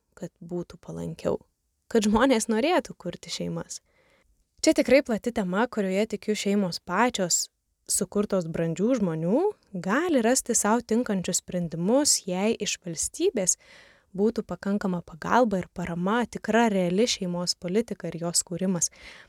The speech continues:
o ne tik mažinamos išmokos ir išvis galų gale prakalbus apie šeimos politiką, tik apie išmokas ir kalbėjimas.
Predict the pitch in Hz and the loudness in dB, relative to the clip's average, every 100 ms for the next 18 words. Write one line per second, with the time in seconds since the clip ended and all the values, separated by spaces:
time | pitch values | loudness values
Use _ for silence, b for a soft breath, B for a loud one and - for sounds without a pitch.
0 | B B _ _ - 180 180 175 165 226 | B B _ _ -8 -2 0 2 2 2
1 | 190 208 202 190 185 - 240 208 180 175 | 2 4 2 2 0 0 0 -2 -4 -6
2 | - - - 185 - 175 170 170 165 170 | -4 -4 -2 0 -2 -2 -4 -2 0 -2
3 | 170 165 - - _ _ - 196 - 190 | -2 -4 -10 -20 _ _ 4 4 4 2
4 | 180 - - 175 185 175 180 - 170 196 | 2 -2 -2 -2 -2 0 -2 -2 -2 0
5 | 233 - 202 _ _ - 196 190 - 180 | 0 0 -2 _ _ -2 0 0 2 4
6 | 180 - 202 - 196 175 180 196 185 - | 2 0 -2 0 -2 -2 -2 -2 -2 -4
7 | 180 170 165 170 - | -4 -2 -4 -4 -8